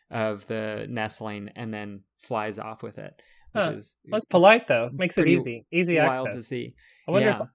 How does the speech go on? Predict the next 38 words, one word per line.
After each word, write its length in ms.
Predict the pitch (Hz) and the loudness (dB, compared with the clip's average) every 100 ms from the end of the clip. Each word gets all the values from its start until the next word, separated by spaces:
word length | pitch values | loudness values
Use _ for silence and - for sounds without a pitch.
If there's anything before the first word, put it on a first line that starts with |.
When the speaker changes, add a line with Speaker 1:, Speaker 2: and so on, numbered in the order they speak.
| _ | _
Speaker 2:
anytime 440 | 196 185 - 170 143 | -2 0 0 -2 6
all 200 | 151 165 | 8 8
the, 120 | 143 120 | 4 0
all 180 | 156 160 | 6 6
the 80 | 147 | 6
babies 340 | 127 120 117 - | 0 -2 -4 -6
do 100 | 123 | -6
that 120 | 113 | -6
at 40 | |
the 60 | 113 | -8
same 240 | - 117 120 | -14 -14 -14
time. 320 | 117 110 131 _ _ - | -16 -16 -20 _ _ 2
Speaker 1:
Yeah, 220 | 156 151 - | 4 6 4
<laughs> 80 | - | 2
it 220 | 196 170 | 4 4
would 120 | 165 139 | 2 2
be 120 | 147 | 2
a 60 | 131 | 2
little 180 | 127 131 | 0 0
overwhelming. 680 | 131 127 120 123 123 117 117 - - _ | 0 -2 -2 -2 -4 -8 -14 -20 -20 _
Yeah. 260 | 131 131 117 | -4 -2 -2
Speaker 2:
For 140 | 165 | 0
the, 140 | 143 135 123 | 2 2 4
for 80 | 156 | 4
the 60 | |
bird 260 | 135 160 175 - | 8 8 8 4
cam. 300 | 127 113 117 - | -4 -4 -6 -8
It 100 | 151 | -4
might 160 | 160 147 | -4 -2
be 60 | 135 | -2
a 40 | |
popular 380 | 143 123 131 117 | -2 -2 -4 -6
clip 140 | - 123 | -6 -8
on 60 | 123 | -8
the 60 | 113 | -8
bird 220 | 117 117 - | -6 -8 -10
cam. 200 | 113 101 _ _ _ _ | -16 -18 _ _ _ _
Speaker 1:
Yeah, 300 | 156 147 139 | 2 2 0